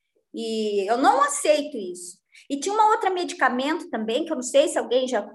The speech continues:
chegou a comprar, que ele se torna mais barato se você comprar ele pelo C P F. É outra jogada <laughs> horrível que os laboratórios fazem com os médicos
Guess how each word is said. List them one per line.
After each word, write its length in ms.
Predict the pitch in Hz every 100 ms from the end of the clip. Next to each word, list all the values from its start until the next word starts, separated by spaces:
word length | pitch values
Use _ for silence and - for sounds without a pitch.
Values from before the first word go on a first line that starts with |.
| -
chegou 320 | - 220 226
a 80 | 226
comprar, 440 | 190 196 226 285
que 80 | -
ele 100 | 311
se 320 | 302 - -
torna 320 | 339 359 381
mais 220 | 349 311 240
barato 380 | 262 262 285 -
se 120 | 277
você 220 | 302 320
comprar 360 | - 294 285 285
ele 220 | 285 285
pelo 380 | 277 277 277 285
C 260 | - -
P 180 | 285 294
F. 540 | 269 208 233 - - - _ _ -
É 120 | 339
outra 260 | 427 480 508
jogada 840 | 440 508 311 302 381 453 277 214 - _ _ _
<laughs> 300 | - 277 277 - - _
horrível 1000 | 294 440 - 339 571 605 359 294 196 - _ _ _
que 200 | - 453
os 220 | 494 381
laboratórios 760 | 349 320 302 311 254 254 285
fazem 360 | - 233 208 233
com 140 | 233 359 494
os 140 | 494 339
médicos 520 | 254 233 233 -